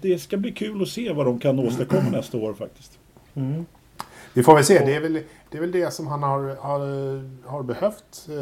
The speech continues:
Speaker 3: nu. Det har ju harvats runt. Det har ju blivit lite harvande i, i Ferrari för hans del, tyvärr. Så att, eh,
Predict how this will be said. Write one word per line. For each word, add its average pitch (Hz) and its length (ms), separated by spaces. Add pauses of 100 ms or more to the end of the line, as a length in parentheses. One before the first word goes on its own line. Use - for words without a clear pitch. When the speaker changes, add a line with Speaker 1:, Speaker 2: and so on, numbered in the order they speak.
(140)
Speaker 3:
nu. 110 240 (560)
Det 147 60
har 190 120
ju 190 80
harvats 165 480
runt. 165 380
Det 165 140
har 170 140
ju 175 100
blivit 170 360
lite 131 200
harvande 123 680 (120)
i, 123 480
i 120 100
Ferrari 113 340
för 113 120
hans 101 220
del, 101 260
tyvärr. 98 220 (600)
Så - 160
att, 123 200
eh, 127 240